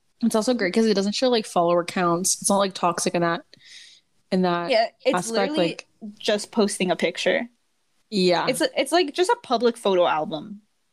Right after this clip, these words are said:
Speaker 1: Yeah.
Speaker 2: That's
Speaker 1: I
Speaker 2: how
Speaker 1: love
Speaker 2: I
Speaker 1: this
Speaker 2: see
Speaker 1: guy.
Speaker 2: it. Yeah.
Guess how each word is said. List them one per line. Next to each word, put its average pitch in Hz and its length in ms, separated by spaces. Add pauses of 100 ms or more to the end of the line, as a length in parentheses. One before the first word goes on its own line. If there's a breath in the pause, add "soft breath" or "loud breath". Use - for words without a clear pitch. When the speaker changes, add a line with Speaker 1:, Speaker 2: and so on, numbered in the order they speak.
(180)
Speaker 1:
Yeah. 262 300 (640)
Speaker 2:
That's 190 140
Speaker 1:
I 196 40
Speaker 2:
how 311 40
Speaker 1:
love 220 100
Speaker 2:
I 180 80
Speaker 1:
this 180 120
Speaker 2:
see 175 80
Speaker 1:
guy. 160 160
Speaker 2:
it. 170 40 (500)
Yeah. 190 220